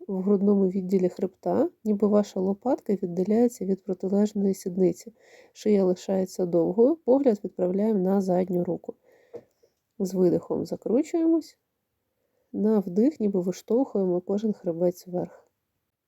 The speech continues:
Відчувайте стабільну опору в обидві сідничні кістки і в обидві п'ятки. За тою ногою, до якої ви нахиляєтесь, ніби злегка виштовхуєтесь вперед. Чудово. Зробіть ще по разу.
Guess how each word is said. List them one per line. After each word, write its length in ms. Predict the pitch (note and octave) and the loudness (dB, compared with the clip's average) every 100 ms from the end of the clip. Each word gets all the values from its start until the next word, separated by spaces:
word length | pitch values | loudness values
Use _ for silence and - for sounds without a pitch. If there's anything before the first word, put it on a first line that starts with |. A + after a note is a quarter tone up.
| _ _ | _ _
Відчувайте 580 | A3 G#3 A3+ A3 A3 G3+ | 0 2 2 2 2 0
стабільну 560 | - G3+ G3 G3 F#3+ G3 | -4 -2 2 4 4 4
опору 340 | G3 F3+ F3 | 4 2 4
в 60 | F3+ | 2
обидві 380 | F3+ G3 F3+ | 4 4 4
сідничні 560 | F#3 - F#3+ F#3 - G3 | -2 -4 -2 -4 -4 -12
кістки 440 | - D4+ - - | -4 -2 -2 -8
і 200 | - B3+ | -4 0
в 80 | B3+ | 2
обидві 460 | G3 F3+ G#3+ G3+ F#3 | 2 4 2 2 -2
п'ятки. 500 | - F3 F3 _ - _ _ _ _ _ | 0 0 0 _ -20 _ _ _ _ _
За 220 | - F#3+ | -4 -2
тою 260 | G3+ G#3+ G3+ | 2 4 6
ногою, 440 | G3 G3 G3 F3+ - | 4 4 4 2 2
до 180 | F3+ F#3 | 2 2
якої 340 | F#3 F#3+ F3+ | 2 0 0
ви 140 | F#3 | 2
нахиляєтесь, 760 | F#3+ G3+ A#3+ B3 D4+ E4 G3 - | 0 -2 -2 2 2 2 -2 -4
ніби 240 | G#3 G3 | -2 0
злегка 480 | G3 A3 C4 C#4 - | 2 4 4 4 -2
виштовхуєтесь 800 | F#3 F3+ - G3+ - G3+ - - | -2 -4 -4 -6 -6 -8 -10 -16
вперед. 480 | - - F#3+ F#3+ - _ _ _ _ _ _ _ _ _ _ _ | -12 -4 0 0 -2 _ _ _ _ _ _ _ _ _ _ _
Чудово. 640 | - F3 F3 E3 G3 C#4+ F#4 _ | -16 -8 -4 0 2 2 0 _
Зробіть 560 | G#3 F#3+ F#3+ E3+ - - | -8 -8 -8 -8 -8 -10
ще 180 | - - | -10 -8
по 200 | - A#3 | -4 0
разу. 400 | C4+ C#4 C#4+ | 2 0 -4